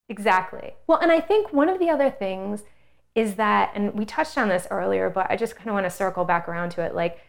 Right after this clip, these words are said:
estate planning and inheritance planning doesn't have to suck. Like, it doesn't have to be terrible. If you change your mindset and you kind of look at it like,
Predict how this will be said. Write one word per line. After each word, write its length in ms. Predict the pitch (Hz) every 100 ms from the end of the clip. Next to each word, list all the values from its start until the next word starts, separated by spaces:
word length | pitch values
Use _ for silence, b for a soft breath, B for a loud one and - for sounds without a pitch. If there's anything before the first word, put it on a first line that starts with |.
| B B
estate 460 | 247 - - 277 -
planning 360 | - 359 381 370
and 100 | 269
inheritance 520 | 185 180 180 220 214
planning 520 | - 190 196 208 226 - _ _ -
doesn't 400 | 214 202 214 220
have 260 | 180 180 -
to 60 |
suck. 420 | - - - - _ _ B _ -
Like, 140 | 220
it 240 | 247 - 202
doesn't 360 | 254 277 311
have 320 | 285 226 226 -
to 80 |
be 160 | 196 196
terrible. 600 | - 190 185 175 - - B B B -
If 140 | 262
you 120 | 269
change 420 | 262 - 269 349 359
your 100 | 370
mindset 640 | 214 170 165 170 185 180
and 140 | - 196
you 80 | 196
kind 240 | - 220
of 140 | 190
look 200 | 165 175
at 140 | 185 180
it 200 | 170 185
like, 380 | 170 160 165